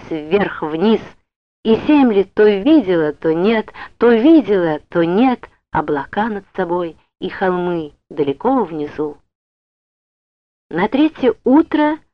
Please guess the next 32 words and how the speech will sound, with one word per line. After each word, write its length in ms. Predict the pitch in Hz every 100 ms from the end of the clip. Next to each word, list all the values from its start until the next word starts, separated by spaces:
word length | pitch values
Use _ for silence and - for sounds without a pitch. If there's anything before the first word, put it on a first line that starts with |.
| _
она 300 | - 185 214
была 320 | 240 202 196 202
уже 240 | 190 190
в 100 | -
Кириене, 760 | - 190 180 170 170 156 143 - _ _ _ _ _ -
и 100 | 202
вот 160 | 302 -
сейчас 360 | 262 - 330 -
вновь 380 | 202 220 285 277
стояла 460 | - 208 214 247 214
в 80 | 180
одном 340 | 180 185 226
из 240 | 208 190 165
внутренних 640 | 185 208 233 202 175 165
дворов 480 | 156 160 180 196 -
замка 760 | 170 160 180 233 247 - 220 220 - - _
у 140 | 190
полуразрушенной 880 | 185 262 285 240 185 165 185 - 185
стены. 480 | - - 160 147 135 _ _ _ _ _ - _
Всю 260 | - -
эту 320 | 311 277 269 254
ночь 380 | 262 311 294 -
ее 340 | 196 202 226
отец 360 | 220 - - 254 - - _
пил, 360 | 269 247 151 - _ _ _ _
и 140 | 196
утреннее 560 | 196 240 233 220 220 220 -
солнце, 540 | 339 311 196 - 71 - - -
сквозь 340 | - - 180 -
проломы 540 | 180 190 208 196 170
в 80 | -
потолках, 680 | 175 175 180 196 208 180